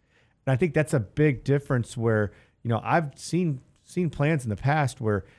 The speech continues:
you're like, "This makes no sense whatsoever. Why would you do this?" And they're, "Well, if the plan doesn't work, you know, they're not gonna work with me." It's like, "Well, wait, that makes no sense."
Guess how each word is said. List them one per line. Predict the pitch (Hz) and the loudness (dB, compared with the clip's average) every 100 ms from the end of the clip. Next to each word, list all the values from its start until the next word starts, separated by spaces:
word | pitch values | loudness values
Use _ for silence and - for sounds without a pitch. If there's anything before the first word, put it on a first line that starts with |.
| _ - | _ -2
you're | 143 | -2
like, | - | 2
"This | 185 190 | 0 2
makes | 175 - | 0 2
no | 139 156 | 2 4
sense | 165 - 196 143 120 | 2 0 0 0 0
whatsoever. | 139 160 - 120 143 143 | 0 0 0 2 2 2
Why | 104 98 127 196 | 0 0 0 2
would | 170 120 | 0 -2
you | 107 | -4
do | 92 135 180 | -4 -2 -2
this?" | 113 117 - _ _ _ _ - | -4 -10 -20 _ _ _ _ 0
And | 156 | 2
they're, | 139 | 4
"Well, | 139 123 110 | 4 2 0
if | 123 - | -6 -4
the | 101 | -2
plan | 135 175 | 0 0
doesn't | 135 95 90 | 0 -2 -2
work, | 165 175 - | 0 -2 -6
you | 107 | -6
know, | 98 | -4
they're | 113 | -2
not | 147 135 | -2 -2
gonna | 98 | -4
work | 98 160 - | -2 -4 -4
with | 98 - | -10 -12
me." | - _ | -20 _
It's | _ | _
like, | 98 113 | -8 -4
"Well, | 113 | 0
wait, | 175 123 | 0 0
that | 190 | -2
makes | 180 135 - | 0 0 -2
no | 92 | -4
sense." | - 214 120 - | 0 -2 -2 -10